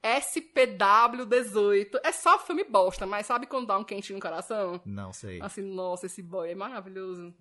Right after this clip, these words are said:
Speaker 1: Ele podia ser meu há quinze anos atrás.
Speaker 2: Eita!
Speaker 1: Você, você sabe, tira aí a minha idade, né?
Speaker 2: Há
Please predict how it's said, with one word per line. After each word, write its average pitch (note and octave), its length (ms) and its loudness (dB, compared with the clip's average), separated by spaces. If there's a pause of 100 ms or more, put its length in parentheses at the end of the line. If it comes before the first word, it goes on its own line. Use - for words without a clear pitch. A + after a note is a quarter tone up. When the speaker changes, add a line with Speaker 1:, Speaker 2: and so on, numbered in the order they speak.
Speaker 1:
Ele F#3 160 -16
podia F#3 220 -6
ser G#3+ 180 -10
meu F#3+ 200 -6
há E3 120 -6
quinze A#3 220 -12
anos F#3+ 160 -10
atrás. E3+ 580 -12
Speaker 2:
Eita! A3 1300 -8 (220)
Speaker 1:
Você, A3 140 -12
você C4+ 120 -10
sabe, A4+ 300 0 (200)
tira G#4+ 140 0
aí G#4+ 100 -4
a G#4 80 2
minha E4+ 140 0
idade, A#3+ 360 4
né? B3 120 0
Speaker 2:
Há G4 80 -2